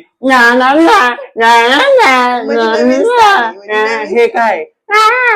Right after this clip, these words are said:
Speaker 1: हे बघ हे.
Speaker 2: <laughs>
Speaker 1: पंछी बन उडती फिर मस्त गगन में.
Speaker 2: ए,
Speaker 1: अरे मी
Speaker 2: दुसरा चमच कुठे रे?
Speaker 1: मग बघ ना दुसरं. हे आमच्याकडे दोनच चमचे आहेत. कारण आमच्याकडे, गाईस, तुम्हाला सांगतो मी, आमच्याकडे एवढी लिमिटेड भांडी आहेत ना,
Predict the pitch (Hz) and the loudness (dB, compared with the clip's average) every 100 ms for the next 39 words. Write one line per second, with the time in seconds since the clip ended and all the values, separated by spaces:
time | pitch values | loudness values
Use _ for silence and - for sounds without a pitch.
0 | 403 233 220 233 311 - 339 508 508 - | -4 -2 0 0 -2 -6 -6 -4 -4 -4
1 | 571 855 - _ _ 196 196 185 214 196 | -6 -10 -12 _ _ -2 -2 -4 -6 -4
2 | 233 254 240 233 208 190 185 196 208 202 | -2 -2 -2 -2 -2 -2 -4 -4 -2 -2
3 | 196 180 190 - 175 202 196 208 247 240 | -2 -6 -8 -8 -4 -4 -4 -6 -4 -2
4 | 359 247 214 220 453 440 440 - 480 381 | -2 -2 -2 -2 0 -2 -4 -4 -4 -4
5 | 427 370 - 320 302 285 269 269 - 165 | -4 -6 -6 -4 -2 -2 -4 -6 -10 -6
6 | 196 196 214 233 220 208 165 160 190 180 | -4 -2 -4 -4 -6 -10 -12 -2 0 2
7 | 214 208 196 196 202 208 165 139 127 135 | -2 -2 -2 -2 -4 -8 -10 -10 -14 -20
8 | _ _ 180 190 190 190 190 185 - - | _ _ -4 -2 -2 -4 -6 -8 -16 -18
9 | - 190 240 - 190 208 - 170 147 160 | -10 -4 -2 -2 -4 -2 -2 -2 -4 -4
10 | 151 - - - 196 233 254 262 247 240 | -6 -10 -18 -8 -4 0 2 2 2 2
11 | 233 233 226 233 240 208 214 214 220 202 | 2 0 0 2 2 2 0 0 0 0
12 | 180 180 | -2 -4